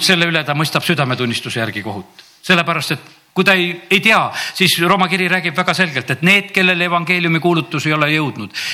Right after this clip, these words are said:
need, nende üle käib südametunnistuse järgi. Seal tehakse ka heal ja kurjal vahet ja, ja kord on need viimases kohtus Jumala ees. Aga meie kuulutame ja räägime praegusel hetkel seda pääseteed, mis on Jeesuses.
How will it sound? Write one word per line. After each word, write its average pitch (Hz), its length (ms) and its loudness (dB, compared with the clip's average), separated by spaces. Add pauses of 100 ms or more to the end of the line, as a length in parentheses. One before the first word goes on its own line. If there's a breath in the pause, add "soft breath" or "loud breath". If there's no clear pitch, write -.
(180 loud breath)
need, 175 160 2 (180)
nende 175 220 4
üle 165 160 2
käib 151 100 -2
südametunnistuse 143 840 -2
järgi. - 320 -8 (320 loud breath)
Seal 175 260 4
tehakse 170 320 0
ka 165 160 0
heal 156 240 -2
ja 139 80 -6
kurjal 151 240 0
vahet 143 320 0
ja, 127 60 0 (180)
ja 139 80 0
kord 165 240 2
on 156 140 0
need 165 100 0
viimases 160 400 -2
kohtus 151 380 -2 (240 loud breath)
Jumala 147 320 4
ees. - 160 -10 (260 loud breath)
Aga 143 160 4
meie 160 380 2 (260)
kuulutame 160 480 2
ja 139 60 2
räägime 147 340 0
praegusel 151 380 0
hetkel 147 240 -4
seda 160 240 2
pääseteed, 156 580 0
mis 127 180 0
on 135 120 2
Jeesuses. 120 500 -4